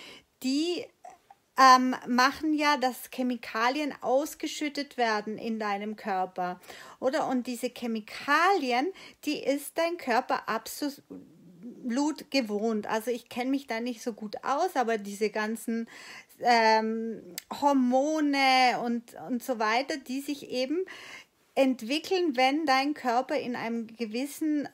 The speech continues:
emotionalen Zustand ist, die lösen eine Art Sucht aus. Und wenn du dich jetzt quasi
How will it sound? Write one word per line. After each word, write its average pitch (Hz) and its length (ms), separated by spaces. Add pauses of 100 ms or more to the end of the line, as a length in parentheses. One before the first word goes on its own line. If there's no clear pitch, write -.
emotionalen 220 800
Zustand 226 720
ist, 320 440 (520)
die 339 400
lösen 254 800
eine 247 540
Art 220 640 (140)
Sucht - 800
aus. 190 600 (760)
Und 294 160
wenn 262 180
du 320 120
dich 302 180
jetzt 294 260
quasi 254 480